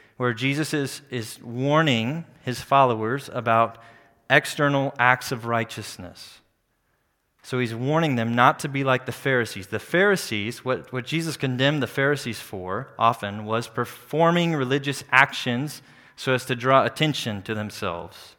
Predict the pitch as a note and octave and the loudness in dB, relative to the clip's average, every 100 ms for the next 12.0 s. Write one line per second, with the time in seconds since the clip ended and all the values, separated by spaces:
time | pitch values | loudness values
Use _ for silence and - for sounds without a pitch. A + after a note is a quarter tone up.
0 | _ _ _ _ _ _ - A#2 B2 A#2+ | _ _ _ _ _ _ -12 0 2 2
1 | - D3 C#3+ C#3+ C3+ - A2 G#2 - G2 | 0 2 2 2 -2 -6 -8 -8 -6 -6
2 | F2+ - A2+ A2+ B2 B2 B2+ B2 C3 A#2+ | -6 -8 -8 -4 -2 -2 -2 -4 -2 -2
3 | A2 B2+ C#3+ C3 C3 B2 B2 A#2+ B2+ - | 0 -2 -2 0 0 4 2 2 -4 -6
4 | B2 A#2 A2+ A2 C#3+ C3+ F#2 F#2 - - | -6 -4 -6 -6 -8 -8 -10 -16 -18 -20
5 | - A#2 D#3 C#3+ C#3+ C#3 C3 A#2 - F3 | -12 -6 -4 0 2 2 2 -2 0 -2
6 | - G2 E2 - - - _ _ _ _ | -2 -6 -8 -12 -16 -20 _ _ _ _
7 | _ _ _ _ _ _ _ - C#3+ C#3+ | _ _ _ _ _ _ _ -4 0 4
8 | E3 E3 D3+ - F3 F3+ - C3+ C#3+ B2 | 4 2 -2 0 4 4 4 -2 -2 -2
9 | C3+ C3+ C#3+ B2+ C3+ B2+ A#2 - B2+ - | 2 0 0 -2 0 2 -2 -6 -6 -6
10 | A2+ C#3 - - G#2+ A2 A#2+ A#2+ C3+ C3+ | -4 -4 -6 -8 -6 -4 -4 0 0 -2
11 | A#2+ C3+ D3+ D#3+ D3 D3 C3+ - C3 C3 | -2 2 4 4 2 -2 -2 -2 -2 -2